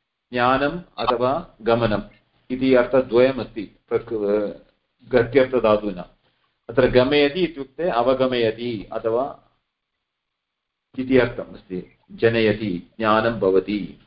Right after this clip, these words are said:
इत्यर्थम्। So घटवत् मतुप् अस्ति घटवत्, तस्मिन् त्वम् इति भावप्रत्ययं योजयित्वा घटवत्त्वम् इति सूचयति, तत् प्रकृतिं सूचयति इत्युक्ते घटः एव अस्ति।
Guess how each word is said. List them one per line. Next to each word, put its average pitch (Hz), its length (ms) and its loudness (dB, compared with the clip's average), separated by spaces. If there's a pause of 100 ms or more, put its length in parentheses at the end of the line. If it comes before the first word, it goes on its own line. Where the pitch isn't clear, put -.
इत्यर्थम्। 104 460 -4 (1300)
So 135 120 2
घटवत् 139 640 2
मतुप् 120 360 -4 (380)
अस्ति 120 300 -4
घटवत्, 117 520 2 (640)
तस्मिन् 143 460 -2 (440)
त्वम् 151 340 2
इति 135 560 -6
भावप्रत्ययं 127 720 0
योजयित्वा 113 680 0
घटवत्त्वम् 143 840 0
इति 147 500 -8 (240)
सूचयति, 135 920 -2
तत् - 300 0
प्रकृतिं 151 460 0
सूचयति 127 460 2
इत्युक्ते 135 440 -4
घटः 113 420 0
एव 95 300 -2
अस्ति। - 260 -12